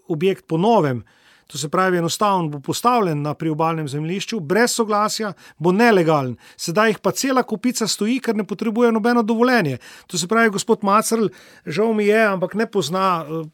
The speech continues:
pač predpisov v tej državi in zelo poenostavljeno kritizira in govori neresnice. Ne, potem, poglejte, eh, danes je možno posegati na priobalni pas na način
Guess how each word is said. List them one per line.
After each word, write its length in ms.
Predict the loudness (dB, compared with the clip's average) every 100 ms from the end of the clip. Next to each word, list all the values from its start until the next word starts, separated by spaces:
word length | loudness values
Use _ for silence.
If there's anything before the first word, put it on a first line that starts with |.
| _ -4
pač 360 | -2 0 -2
predpisov 680 | -4 -4 -2 0 2 2 0
v 40 | -2
tej 140 | -4
državi 600 | -4 -4 0 0 0 -2
in 100 | -2
zelo 240 | 2 4
poenostavljeno 800 | 4 2 0 -2 0 0 0 -2
kritizira 680 | -4 -6 -6 -4 0 0 0 -4 -20 -20 -20 _
in 200 | -4 -2
govori 320 | 0 2 4 4
neresnice. 640 | 4 4 2 0 -2 -8 _ _ _ _ -12
Ne, 140 | -10
potem, 460 | -6 0 2 0 -2
poglejte, 460 | -2 0 2 -2 -8 -14 _
eh, 300 | -6 -4 -6 -10 _ _ _ _ _ _ _ _ _ _ _
danes 640 | -14 -2 0 2 2 0 0
je 160 | 0
možno 380 | 0 -2 -2 -4
posegati 540 | -4 -2 -2 -2 -4
na 60 | -4
priobalni 600 | -4 -2 0 0 0 -2
pas 380 | -4 -4 -4 -4
na 80 | -6
način 480 | -6 -6 -4 -4